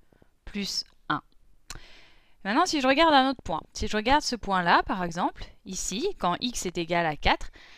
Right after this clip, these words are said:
eh bien, ce que je vois, c'est que f de quatre ici, c'est ce point ici, et g de quatre, c'est ce point ici. Et encore une fois, ce que je peux voir, c'est que g de quatre, eh bien, c'est f de quatre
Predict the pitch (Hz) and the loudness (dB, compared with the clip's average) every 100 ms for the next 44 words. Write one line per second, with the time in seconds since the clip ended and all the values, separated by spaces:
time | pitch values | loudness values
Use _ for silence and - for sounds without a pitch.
0 | - - 165 175 - 359 285 185 165 294 | -20 -10 -6 -6 -2 -4 0 4 6 6
1 | 359 226 - 190 180 - - 320 302 226 | 4 -4 -4 -4 -4 -4 2 2 2 -4
2 | 220 - 208 202 - - - 175 - 147 | -6 -2 4 4 2 -4 -6 -12 -10 -10
3 | 156 - 202 170 - 151 143 - 196 302 | -8 -6 -6 -6 -8 -8 -8 -8 -10 -12
4 | - _ - - 190 - - 170 190 311 | -14 _ -20 -6 -4 -4 -6 -6 0 0
5 | 320 220 - 185 277 - - - 277 - | 2 -2 2 4 4 0 -4 -2 0 -2
6 | 214 220 220 190 - - - - - 180 | -6 -4 -4 -4 -12 -16 -20 -20 -2 4
7 | 285 - 415 359 269 175 185 339 359 - | 6 8 6 6 2 4 6 6 2 -4
8 | 262 233 185 165 190 330 - 226 226 208 | -4 -2 -2 2 4 4 0 -4 -4 -2
9 | 226 359 349 - 170 269 - - - - | 2 2 2 4 4 6 2 -6 -12 -18
10 | - - 185 190 311 381 330 339 214 233 | -18 -10 -4 2 2 2 0 2 4 2
11 | 214 202 - 156 160 | 2 -2 0 0 0